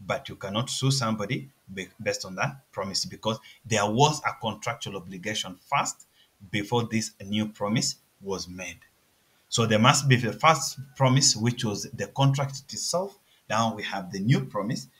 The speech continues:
which is relied upon by one party to change their legal position. I will explain much on that.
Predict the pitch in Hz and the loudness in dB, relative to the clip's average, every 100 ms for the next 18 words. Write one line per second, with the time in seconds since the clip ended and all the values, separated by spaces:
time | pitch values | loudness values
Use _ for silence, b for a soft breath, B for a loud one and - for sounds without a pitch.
0 | b _ 117 226 226 - - b b _ | b _ 0 0 2 -4 -4 b b _
1 | _ - 117 120 117 - - 117 120 127 | _ -2 2 2 0 -10 -10 -4 0 2
2 | 151 185 131 - 131 131 131 - 107 156 | 4 2 0 -2 2 2 2 2 2 0
3 | 247 - _ 110 120 139 147 139 113 104 | -2 -12 _ -2 2 4 2 0 -4 -2
4 | - - - _ _ - 104 - 131 139 | -6 -8 -10 _ _ -16 -10 2 4 4
5 | 131 98 101 113 170 165 - _ _ - | 2 -6 -4 -2 -2 -4 -8 _ _ -10
6 | 101 95 90 104 107 107 110 - 131 131 | -4 -4 -2 -2 -2 -2 -4 2 4 4
7 | 135 98 101 101 - _ - 107 92 92 | 0 -6 -6 -6 -10 _ -20 -14 -10 -10